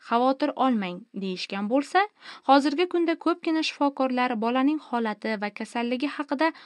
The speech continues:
to'liq tasavvurga ega bo'lishi uchun muayyan savollarni berishadi. "U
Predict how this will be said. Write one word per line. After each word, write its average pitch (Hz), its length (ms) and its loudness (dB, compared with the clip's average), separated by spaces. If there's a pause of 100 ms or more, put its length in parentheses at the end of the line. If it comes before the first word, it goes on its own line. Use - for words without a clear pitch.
(120)
to'liq 311 320 2
tasavvurga 262 600 0 (120)
ega 226 160 -2
bo'lishi 196 400 -4
uchun 330 360 -2 (180)
muayyan 247 460 2
savollarni 277 640 2
berishadi. - 460 -6 (520)
"U 226 100 2